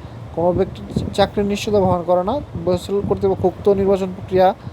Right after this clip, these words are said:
সম্পর্কে যে কোনো সিদ্ধান্ত গ্রহণ করতে পারবে। যুদ্ধ বিধ্বস্ত, প্রাকৃতিক বিপর্যয়, মহামারীর কারণে মধ্যপ্রাচ্য, সিরিয়া সহ বিভিন্ন দেশ হতে বাধ্যতামূলকভাবে ফেরত আসা কর্মীগণ পুনরায় বিদেশ গমনে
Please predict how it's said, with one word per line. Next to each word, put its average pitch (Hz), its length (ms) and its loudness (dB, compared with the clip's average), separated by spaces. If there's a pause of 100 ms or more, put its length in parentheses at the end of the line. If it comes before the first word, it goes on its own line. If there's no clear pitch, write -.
(300)
সম্পর্কে 185 420 2
যে 185 160 -2
কোনো 190 180 2
সিদ্ধান্ত 190 380 0
গ্রহণ 180 260 0
করতে 180 260 -2
পারবে। 180 320 4 (520)
যুদ্ধ 196 260 4
বিধ্বস্ত, 202 540 0 (120)
প্রাকৃতিক 202 460 2
বিপর্যয়, 202 420 0
মহামারীর 190 540 0
কারণে 185 280 2
মধ্যপ্রাচ্য, 185 680 2
সিরিয়া 185 340 2
সহ 202 340 2 (1200)
বিভিন্ন 185 320 6
দেশ 190 260 2
হতে 196 200 0
বাধ্যতামূলকভাবে 185 800 2
ফেরত 190 320 0
আসা 185 180 0
কর্মীগণ 180 500 0 (400)
পুনরায় 190 340 4
বিদেশ 185 340 0
গমনে 185 380 0